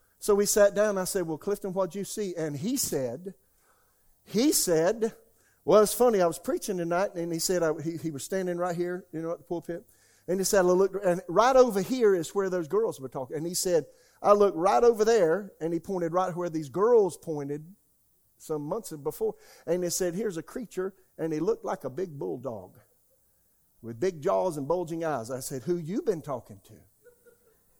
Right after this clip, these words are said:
And he said, "Nobody, I saw it." Well, you know, we did some house cleaning the next day. We prayed over the building and just commanded all the demon spirits. It was a spirit of control.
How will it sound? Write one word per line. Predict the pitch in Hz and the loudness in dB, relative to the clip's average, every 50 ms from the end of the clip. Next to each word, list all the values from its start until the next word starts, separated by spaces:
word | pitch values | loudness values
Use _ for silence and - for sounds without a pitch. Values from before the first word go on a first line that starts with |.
| _ _ _ | _ _ _
And | - 120 143 | -14 -10 -8
he | 175 170 | -8 -6
said, | 165 - - 165 151 | -6 -4 -4 -4 -2
"Nobody, | 151 165 175 - 165 151 151 151 160 160 | -2 -2 -4 -2 -2 -2 -2 -2 -4 -4
I | 160 156 | -4 -6
saw | 160 - - - - 220 - - | -6 -10 -10 -10 -10 -10 -10 -12
it." | - - _ | -16 -18 _
Well, | 156 143 156 185 185 185 185 185 - | -12 -6 -2 0 0 0 0 -4 -4
you | 170 170 | -6 -4
know, | 175 170 175 180 185 | -2 0 0 0 -2
we | 190 185 208 226 | -2 -6 -8 -6
did | 190 196 185 | -4 -4 -4
some | - 170 156 | -4 -8 -10
house | 143 180 160 160 - | -8 -8 -8 -8 -10
cleaning | - - 151 139 135 139 156 185 _ _ _ _ - - - - - _ _ _ _ _ - | -10 -10 -10 -10 -10 -12 -14 -18 _ _ _ _ -20 -18 -18 -18 -18 _ _ _ _ _ -6
the | 147 165 160 | -2 -2 0
next | 160 147 135 - - | 0 -2 -4 -6 -4
day. | 139 165 160 | -2 -2 -2
We | 151 180 208 | -2 -6 -8
prayed | - - 202 190 180 180 | -8 -4 -4 -4 -2 -2
over | 180 170 156 151 | -4 -4 -6 -8
the | 135 143 135 | -8 -8 -8
building | 156 190 185 131 123 123 170 - _ _ _ _ _ _ _ _ _ _ _ _ _ _ - | -6 -8 -8 -8 -10 -12 -14 -16 _ _ _ _ _ _ _ _ _ _ _ _ _ _ -12
and | 123 139 135 | -10 -8 -8
just | 160 165 - - | -8 -8 -8 -10
commanded | - 156 160 165 160 160 156 151 | -10 -6 -4 -4 -4 -4 -4 -2
all | 160 160 151 | -2 -2 -2
the | 135 139 | -2 -4
demon | 135 143 170 170 151 131 120 | -8 -8 -8 -8 -8 -10 -12
spirits. | - - - 165 170 - 196 | -12 -10 -8 -8 -6 -2 -4
It | 190 | -4
was | 175 147 127 | -4 -4 -8
a | 147 131 - | -10 -10 -10
spirit | - - - - 190 185 170 151 | -14 -14 -8 -6 -4 -4 -4 -6
of | 139 - | -8 -10
control. | _ - 123 110 - - - 151 147 127 113 - - _ _ | _ -18 -18 -18 -18 -14 -12 -10 -10 -10 -12 -14 -16 _ _